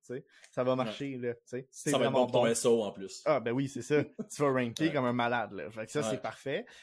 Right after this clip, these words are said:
Speaker 1: Euh, tu sais, moi, même si je pour-, moi, je pourrais pour écrire, là, ça me prend vraiment beaucoup d'énergie.
Speaker 2: Ouais.
Speaker 1: Euh, mais devant être la caméra, ça me dérange pas, j'aime ça. Tu sais.
Speaker 2: Ok.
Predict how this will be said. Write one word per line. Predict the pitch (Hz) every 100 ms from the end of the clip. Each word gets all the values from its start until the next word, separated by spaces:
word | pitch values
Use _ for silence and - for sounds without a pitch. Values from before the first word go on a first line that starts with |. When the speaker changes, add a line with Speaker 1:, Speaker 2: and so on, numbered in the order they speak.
| - 131
Speaker 1:
Euh, | 123 120 120 120
tu | - _ -
sais, | 135 135 131
moi, | 139 135 135 143 147 139
même | 123 120
si | 127
je | -
pour-, | - 127
moi, | 123
je | -
pourrais | - 131 117
pour | 113 117
écrire, | 113 123 123
là, | 120
ça | 113 117
me |
prend | - 117
vraiment | 110 120 123
beaucoup | 113 123
d'énergie. | 120 113 110 117 135 - _ -
Speaker 2:
Ouais. | 101 95 127
Speaker 1:
Euh, | 123 120 117 117 110 _ _ _ _ -
mais | 139
devant | 139 139 151
être | 160
la | 139
caméra, | 135 135
ça | 143
me | 123
dérange | 113 110 -
pas, |
j'aime | 120 110
ça. | - - _ _ _ _ _ _ -
Tu | 120
sais. |
Speaker 2:
Ok. | 123